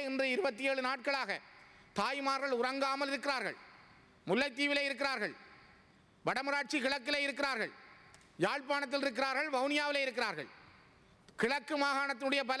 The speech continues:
பகுதிகளில் மக்கள் போராடுகிறார்கள். அந்த வலி, தன்னுடைய பிள்ளை காணாமல் போன வலி, தன்னுடைய குடும்பத்திலே தன்னுடைய கணவன் காணாமல் போன அந்த மனைவிமார்களுடைய வலி, தன்னுடைய குடும்பத்திலே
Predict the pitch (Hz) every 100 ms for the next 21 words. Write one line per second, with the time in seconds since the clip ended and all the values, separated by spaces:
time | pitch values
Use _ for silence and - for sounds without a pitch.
0 | 277 277 285 294 285 277 285 254 277 285
1 | 277 247 185 123 - - - - - -
2 | - 214 254 220 240 294 294 160 - -
3 | - - - 185 233 254 254 - 254 285
4 | 277 226 240 277 285 277 262 269 269 247
5 | 269 277 196 - - - - - - -
6 | 254 269 254 262 277 285 277 285 277 262
7 | 269 262 - 247 285 285 262 262 277 285
8 | 277 240 277 277 240 - - - 226 247
9 | 226 269 294 285 277 277 277 254 277 277
10 | 175 - - - - - - - - 233
11 | 277 285 262 277 285 285 294 285